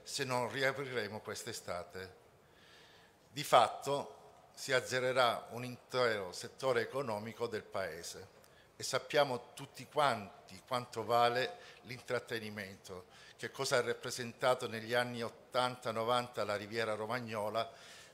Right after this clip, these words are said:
cosa rappresenta attualmente per il Salento. Però, nonostante tutto, siamo chiusi da quattordici mesi,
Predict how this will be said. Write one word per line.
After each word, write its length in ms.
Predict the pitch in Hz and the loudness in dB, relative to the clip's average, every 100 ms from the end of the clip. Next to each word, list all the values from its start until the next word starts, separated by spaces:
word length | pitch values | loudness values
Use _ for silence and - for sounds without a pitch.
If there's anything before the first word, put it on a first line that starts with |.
| - | -2
cosa 300 | 143 143 131 | 2 4 6
rappresenta 640 | 127 - 135 151 139 127 | 4 2 -2 -2 0 2
attualmente 720 | 117 160 151 113 104 - 117 | 2 2 0 0 -4 -4 -4
per 160 | - 107 | 0 -2
il 100 | 101 | 0
Salento. 760 | - 104 98 95 - 95 95 - - - - - - - - - - - - - - - - - - - - - - | 0 0 0 -4 -8 -6 -6 -8 -18 -20 -20 -20 -20 -20 -18 -18 -20 -20 -20 -18 -18 -18 -18 -18 -20 -20 -20 -6 8
Però, 680 | 165 143 - - - - | 12 12 10 -8 -16 -16
nonostante 720 | - 131 135 - 151 147 147 | -6 0 0 6 6 6 -2
tutto, 800 | - 143 - - - 113 95 - - - - - - | -6 -10 -12 -20 -6 -4 -2 -6 -18 -20 -20 -20 -20
siamo 320 | - 135 123 | -8 -2 -2
chiusi 300 | 120 143 131 | -4 -6 -6
da 120 | 117 117 | -2 0
quattordici 640 | 127 120 151 131 127 190 | 0 0 0 0 -2 -6
mesi, 480 | 151 101 92 139 131 | -4 -4 -6 -10 -12